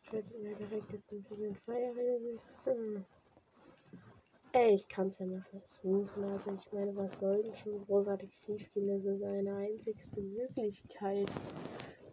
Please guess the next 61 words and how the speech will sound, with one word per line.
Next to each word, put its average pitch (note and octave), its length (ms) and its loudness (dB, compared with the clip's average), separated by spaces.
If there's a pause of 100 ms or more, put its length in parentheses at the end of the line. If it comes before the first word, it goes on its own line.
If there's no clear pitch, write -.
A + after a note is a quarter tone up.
(500)
Okay, G3 400 -2
warte F#3+ 300 -4
mal, G3 320 -6
ist - 180 -10
das G3+ 140 -4
überhaupt G3 360 -2
schlau? G#3 440 -2 (280)
Weil G3 220 -2
bis G3 220 -8
jetzt G#3+ 260 -4
mal, G#3+ 100 -2
wenn G#3 120 -4
ich G3+ 100 -16
Feuerrese G#3+ 560 -4
verwendet G#3+ 400 -6
habe, G#3 260 -6
war G#3 140 -4
die G#3+ 100 -4
immer G#3 240 -4 (640)
zu - 200 -10
Ende, G#3+ 320 0
bevor - 460 -4
ich G#3 120 -2
drüben G3+ 380 -4
war. G3 220 -8 (100)
Ich - 140 -10
werde G#3+ 220 6
jetzt - 260 -8
noch G3+ 120 -6
da G3+ 200 -2
hinten G3+ 320 -2
schwimmen, G3 380 0
bis - 160 -10
nach G3 140 -10
da G#3+ 140 -2
hinten, A#3 220 -2
dann G3+ 120 -2
kann G3 140 -2
ich - 80 -14
mich F#3+ 100 -12
hier A#3+ 180 -2
loggen. A3 260 -4
Das - 220 -8
schaffe - 180 -6
ich - 180 -18
locker G3 280 -4
in F#3 80 -8
drei G3 220 -2
Minuten. G3+ 360 2
Wenn G3 100 4
ich - 100 -10
das G3 200 -2
nicht G3+ 120 -6
in G3 80 4
drei G3 140 0
Minuten G3 400 4
schaffe, G3 260 -4
dann F#3+ 120 0
bin F#3+ 100 -2
ich G3 100 -10
ja G#3 80 -6